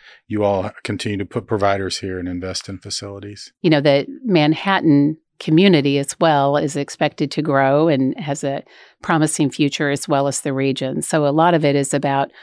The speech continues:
Speaker 2: what's happened organically with our providers, and they're busy and they're,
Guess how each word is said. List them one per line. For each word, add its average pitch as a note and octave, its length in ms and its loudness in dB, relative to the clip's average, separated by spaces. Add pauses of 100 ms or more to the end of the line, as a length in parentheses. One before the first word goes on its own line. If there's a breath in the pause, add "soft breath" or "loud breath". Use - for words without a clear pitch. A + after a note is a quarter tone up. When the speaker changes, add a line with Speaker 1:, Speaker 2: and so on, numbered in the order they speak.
(160 loud breath)
Speaker 2:
what's D3+ 180 -2
happened D3+ 380 2
organically D3+ 720 0
with D#3+ 240 2
our C#3+ 140 2 (160)
providers, D3+ 680 2
and C3+ 140 -2
they're C#3 80 -6
busy D#3+ 640 4
and C3+ 180 0
they're, C#3 240 -4